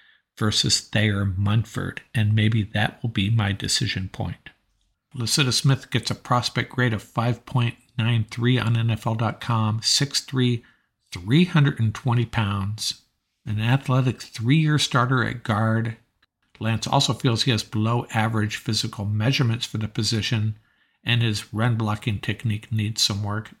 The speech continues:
but the Rams can coach him up, right? So five point nine three, let's keep that in mind while we check Munford. And Munford comes in at six point two oh, six six, three hundred and twenty pounds.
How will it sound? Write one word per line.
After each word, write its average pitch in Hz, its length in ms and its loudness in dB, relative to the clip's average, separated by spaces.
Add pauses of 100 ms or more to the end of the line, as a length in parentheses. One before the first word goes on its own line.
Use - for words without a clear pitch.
but 110 180 -6 (480)
the 127 80 -2
Rams 180 260 6
can 110 200 -4
coach - 320 -4
him 101 180 -4
up, 135 240 -2
right? 127 400 -2 (460)
So - 160 -2
five 156 320 2
point 180 200 2
nine 151 280 6
three, 156 240 2
let's 127 240 0
keep - 240 -2
that 143 160 4
in 127 120 4
mind 135 280 4
while 123 120 4
we 123 120 2
check - 340 -2
Munford. 120 640 2 (760)
And 110 180 0
Munford 143 420 2
comes 127 280 2
in 127 100 2
at - 160 -4
six - 420 0
point 147 380 0
two 131 260 2
oh, 120 220 0
six - 460 0
six, - 420 0
three 123 380 2
hundred 151 320 4
and 131 100 4
twenty 131 300 2
pounds. 117 720 -2